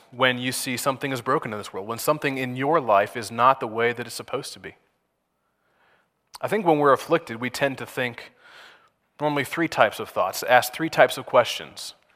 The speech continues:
We think, "Why is this happening to me?" We think, "How do I get through this?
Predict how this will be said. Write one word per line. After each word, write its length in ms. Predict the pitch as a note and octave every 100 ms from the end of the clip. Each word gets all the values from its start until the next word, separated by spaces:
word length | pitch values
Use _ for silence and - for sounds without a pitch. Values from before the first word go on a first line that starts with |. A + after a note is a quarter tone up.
| _ - - _ _ _ _ _
We 100 | - A#2
think, 320 | B2+ A#2 A#2+ - - _ _ _
"Why 240 | - G#2+ A2
is 100 | G#2+
this 140 | G#2
happening 400 | - G#2+ B2+ B2
to 120 | -
me?" 160 | C3+ E3 - _ _ _ _ _ _ _ _ _ _ _ _ _ _ _ _ _ _ _
We 60 | -
think, 180 | A2+ -
"How 200 | - C3+
do 100 | C3+
I 80 |
get 200 | B2 B2
through 240 | - C3 D#3
this? 480 | E3 D#3+ - -